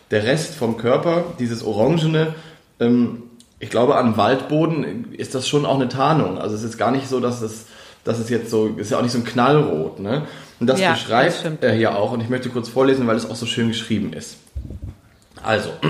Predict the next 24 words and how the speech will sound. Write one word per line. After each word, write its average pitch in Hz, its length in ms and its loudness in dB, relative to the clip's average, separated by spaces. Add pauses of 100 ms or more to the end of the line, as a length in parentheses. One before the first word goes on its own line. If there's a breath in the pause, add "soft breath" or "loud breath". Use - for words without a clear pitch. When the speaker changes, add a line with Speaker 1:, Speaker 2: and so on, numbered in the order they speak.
Speaker 2:
Bitte. 160 320 2
Speaker 1:
<clears throat> - 600 -20
Früher 151 520 2
hielt 135 200 2
man 131 140 0
das 113 220 -2
Rotkehlchen 113 840 -2
für - 140 -2
eine 117 180 4
kleine 113 380 0
Drossel. 131 480 0 (500)
Es 135 140 0
ist 165 300 0
aber 110 180 0
näher 110 360 4
mit 101 160 -4
den 117 120 -4
Fliegenschneppern 107 720 -2
verwandt 87 480 0 (240)
als 117 200 0
mit 131 120 -2
den 156 160 -2
eigentlichen 120 520 0
Drosseln. - 460 -4